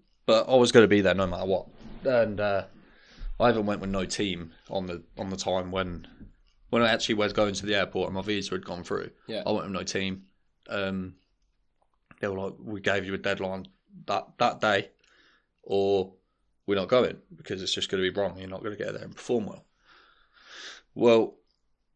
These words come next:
Speaker 1: so I've just went to the embassy, picked up my thing, and I'm like, "Right, I'm going to the airport. Are you coming?" And they're like, "No." I was, I was like, "What? I'm going to the airport. Why are you not coming?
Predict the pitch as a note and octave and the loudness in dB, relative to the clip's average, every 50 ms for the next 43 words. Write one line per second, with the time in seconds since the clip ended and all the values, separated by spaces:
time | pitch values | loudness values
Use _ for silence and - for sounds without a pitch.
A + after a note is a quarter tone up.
0 | _ _ - - C#3 A#2 A#2+ C3+ D3+ D3 - C3+ B2 A#2+ A#2+ A#2+ G2+ - C#3 C#3 | _ _ 0 2 4 10 12 12 12 12 10 6 6 6 0 -4 -2 8 8 8
1 | C3+ C3 - - A#2+ A#2+ A#2 A2 G#2 G2 - - G#2+ G#2 G2 - - _ - G#2+ | 8 8 6 6 8 8 8 8 6 2 2 2 2 2 2 -2 -8 _ -2 -2
2 | - - - A#2 G2 A#2+ A#2 - A#2 G#2+ G2 G2 G#2 G#2 G2+ G2+ F2+ - - A#2+ | 0 0 0 0 0 -2 2 4 4 4 4 2 -2 0 0 0 0 -2 0 2
3 | A2+ G2+ F#2 F#2 A#2 A2 B2+ A2+ A2 - - A2 G#2+ G#2 - A2 G2 - - - | 2 4 4 2 2 4 4 4 4 4 6 6 6 6 6 2 0 0 -4 -10
4 | _ _ _ _ - A#2 A2+ - - C3+ G#2+ G2 F2+ G2 - - _ - - - | _ _ _ _ -4 -4 -4 2 2 2 2 2 -4 -8 -12 -16 _ -16 -16 -16
5 | - _ _ _ _ - A#2+ A2 A2+ A2+ A2+ A2+ G#2+ G#2 F2+ - - - _ _ | -16 _ _ _ _ -8 -6 -4 -2 0 2 2 2 0 -2 -4 -12 -20 _ _
6 | B2 D3+ C#3 G#2 - - _ _ _ _ _ _ _ _ _ _ - C#3 E3 D#3+ | 0 0 0 0 -2 -10 _ _ _ _ _ _ _ _ _ _ -6 -6 -4 -4
7 | - - - _ _ _ - D#3 E3+ F3+ F#3 - F3 D#3+ - - _ _ _ _ | -6 -8 -10 _ _ _ -10 -10 -8 -6 -6 -8 -8 -10 -14 -18 _ _ _ _
8 | _ _ _ _ _ _ _ _ _ D#3 D3 F3 F#3+ F#3+ - - - _ _ _ | _ _ _ _ _ _ _ _ _ 0 2 4 4 4 2 -2 -10 _ _ _
9 | _ - - - - E3 E3+ F3+ G3 G3+ G3+ G3 F#3 - - G3 D#3+ D#3 E3 F3+ | _ -14 -6 0 2 2 6 8 10 10 10 10 8 8 6 6 8 10 10 10
10 | F#3 F#3 F#3 F#3 D3+ A2+ F#2 - - - _ _ _ _ _ C#3 D3+ F3 F#3+ G3 | 10 10 6 4 2 2 2 0 -2 -8 _ _ _ _ _ 8 10 12 12 12
11 | F#3 F3+ F3+ D3+ - - E3+ A#2 F#2+ G2 - | 10 6 4 2 0 0 -2 -2 -2 -4 -8